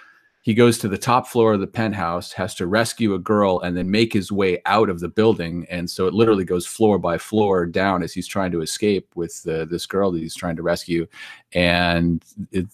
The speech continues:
you know, I was trying to use that as sort of the structure of the book. I mean, the, the, the chapters that happen outside of the building are just chapter titles, but when we're inside the building, I don't even use chapter titles. I use, you know, floor fifteen, floor fourteen, floor thir-, thirteen, you know.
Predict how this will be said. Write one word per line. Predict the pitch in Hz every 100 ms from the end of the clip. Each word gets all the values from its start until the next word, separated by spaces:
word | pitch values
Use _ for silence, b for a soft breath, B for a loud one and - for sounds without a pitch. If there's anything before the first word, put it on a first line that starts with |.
| - -
you | 101 90
know, | 80
I | 87
was | -
trying | 110 95
to |
use | 92 98 87 -
that | 92 92 85
as | 87 87
sort | - 90
of | 80
the |
structure | 80 - 113 -
of | 85
the | 85
book. | 101 92
I | 87
mean, | 87
the, | 90
the, | 90 90 87
the | 92
chapters | - 120 113 113 104
that | 92
happen | 101 95 95 90 -
outside | 104 104 117 104 98 90
of | 92 90
the | 92
building | 90 101 90 85
are | 85
just | 82 87 -
chapter | 107 98 -
titles, | 107 110 107
but | - 90
when | 90
we're | 90
inside | 110 107 113 95
the | 87
building, | 95 104 113 110 B B -
I | 87
don't | 101 107
even | 90
use | 87
chapter | - 101 - 101
titles. | 90 80 80
I |
use, | 82 85 80 -
you | 82
know, | 78
floor | - 90 85
fifteen, | - 90 - 95 85
floor | 82 85 82
fourteen, | - 87 - - 82 85
floor | 82 87 82
thir-, | - 87 80
thirteen, | - 90 - 87 82
you |
know. | 85